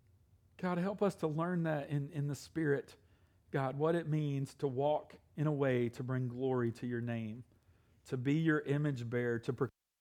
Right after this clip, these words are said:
your name to the nations. What does that look like for me?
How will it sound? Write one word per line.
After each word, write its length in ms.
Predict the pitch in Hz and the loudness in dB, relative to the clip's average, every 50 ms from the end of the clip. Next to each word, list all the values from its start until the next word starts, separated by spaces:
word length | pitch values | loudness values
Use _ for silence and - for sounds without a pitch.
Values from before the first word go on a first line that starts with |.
| _ _ _ | _ _ _
your 160 | - 175 170 160 | -2 0 2 4
name 540 | 160 160 160 165 170 156 143 127 123 117 - - - - - _ _ - | 4 6 6 6 4 4 2 2 0 -2 -6 -10 -20 -20 -20 _ _ -2
to 100 | - 147 | 0 4
the 100 | 143 143 | 4 4
nations. 680 | 139 139 135 143 139 - 156 127 113 110 - - - - - _ _ - - - _ _ _ - - _ _ _ _ _ _ _ - _ _ _ _ _ _ | 4 4 2 0 0 0 -2 -4 -4 -6 -8 -12 -16 -20 -20 _ _ -20 -20 -20 _ _ _ -20 -20 _ _ _ _ _ _ _ -20 _ _ _ _ _ _
What 280 | - 127 151 170 170 165 | -2 0 2 2 2 2
does 140 | 165 151 151 | 2 4 4
that 180 | 160 151 143 | 4 2 2
look 180 | 135 123 - - | 0 -2 -2 -2
like 200 | 110 104 104 - | -2 -2 -2 -4
for 120 | - 104 | -8 -10
me? 220 | 101 98 104 110 | -8 -8 -10 -12